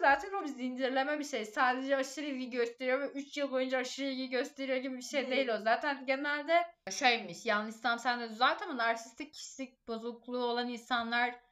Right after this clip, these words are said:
Speaker 1: bu tarz hareketler yapmaya daha meyilli oluyor ve onun devamı da genelde gerçekten gibi bölme alıntısı gibi olacak ama işte gaslighting ve ghosting dediğimiz süreçler geliyor. Çünkü, e, aşırı verici bir yerden ilişkiye başlıyor.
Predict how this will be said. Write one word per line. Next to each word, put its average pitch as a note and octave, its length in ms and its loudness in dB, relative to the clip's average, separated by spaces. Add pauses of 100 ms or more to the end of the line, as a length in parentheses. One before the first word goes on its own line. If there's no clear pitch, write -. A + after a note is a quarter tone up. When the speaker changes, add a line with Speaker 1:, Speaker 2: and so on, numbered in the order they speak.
(280)
Speaker 1:
bu - 100 -20
tarz A#3 280 4
hareketler A#3 560 2
yapmaya A#3+ 400 2
daha A#3 180 6
meyilli F#3+ 320 -4
oluyor C4 260 2
ve F4+ 100 2
onun C4+ 280 -4
devamı C#4 420 2
da D4 60 2
genelde C4+ 480 0
gerçekten C#4 680 0 (480)
gibi C4 300 -2
bölme C#4 300 4
alıntısı C4+ 420 0
gibi C4 220 -6
olacak A3+ 320 0 (140)
ama B3+ 180 4
işte A3+ 380 -4 (560)
gaslighting C#4 600 4
ve D4 60 0
ghosting A#3 540 0
dediğimiz A#3+ 400 0
süreçler G3+ 640 0
geliyor. D3+ 360 -6
Çünkü, B3+ 220 -14 (100)
e, D#4 100 2
aşırı D4 460 0
verici B3 340 4
bir C#4+ 60 0
yerden F#3+ 420 4
ilişkiye F3 600 -4
başlıyor. E3+ 720 0